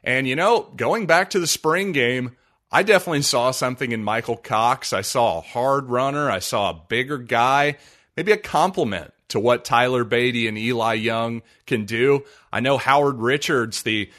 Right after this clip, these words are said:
color man on the radio broadcast, Mike Kelly's partner, I know Howard Richards is a fan of Mike Cox, too. He so-, sounds like he's excited to see him get his opportunity. So,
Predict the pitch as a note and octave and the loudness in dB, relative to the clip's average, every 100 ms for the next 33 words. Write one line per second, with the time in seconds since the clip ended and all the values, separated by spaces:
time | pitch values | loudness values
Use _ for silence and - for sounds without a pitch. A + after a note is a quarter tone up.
0 | _ - C#3+ E3 C#3 A#2+ A#2 A#2 A2+ A2+ | _ 0 4 4 2 2 2 2 -2 -2
1 | A#2 A#2+ A2 G#2 A#2 D3 C#3 G2 A2 A2 | -2 -2 -4 0 0 2 0 2 2 0
2 | A2 - A2 A#2+ - A2 A#2 A#2+ A2+ A#2+ | -2 -2 0 0 -2 -4 -4 -4 -4 -2
3 | C3 A2+ - A2+ A2 A2+ A2 G#2+ _ _ | -2 -4 -2 0 0 -2 -6 -6 _ _
4 | _ A#2 G#3+ F#3+ G3+ G3 D#3+ G#3 - C3+ | _ 0 4 6 6 4 2 -2 0 -2
5 | G#2 F#2 G2+ A#2+ G#2+ G#2 G2+ A2 A2 - | -4 -10 -6 -2 -2 -2 0 -2 -2 0
6 | A2 A2 - - C#3 C3 E2+ C#2+ _ _ | 2 0 -4 -8 -2 -2 -2 -6 _ _
7 | _ - - C3+ B2+ - D3+ D3+ C#3+ C3+ | _ -8 0 0 0 0 0 2 0 0
8 | D3 A#2+ A2+ - A2+ A2 G#2 G2+ B2 A2 | -2 -2 -4 0 0 0 -6 -8 -6 -6
9 | G#2+ G2+ G#2+ G#2 _ - - - A#2+ A#2+ | -6 -4 -2 -4 _ -20 -6 -2 0 2
10 | A2 - G#2+ - A2 F#2+ D#2+ D#2 D2+ - | 0 -2 -8 -6 -6 -6 -8 -10 -8 -4
11 | G2+ F#2+ | -2 -2